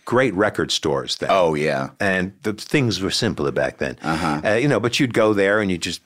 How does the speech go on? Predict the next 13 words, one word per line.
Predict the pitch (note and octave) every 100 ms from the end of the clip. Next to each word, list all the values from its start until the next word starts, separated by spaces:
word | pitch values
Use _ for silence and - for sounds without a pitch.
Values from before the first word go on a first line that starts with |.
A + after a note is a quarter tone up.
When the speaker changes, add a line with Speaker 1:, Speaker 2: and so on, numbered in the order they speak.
| - F#2+
Speaker 1:
you | G2+
know, | E2+ D2+ D#2 - - F2+
if | E2 A2 G#2 -
you | A2
had | G#2
a |
lot | F2 F#2 G2+
of | G2+
money, | E2 E2 E2
which | G2 C#2 -
we | D#2
never | C#2+ C#2+
did, | E2 D3 A2+ F2+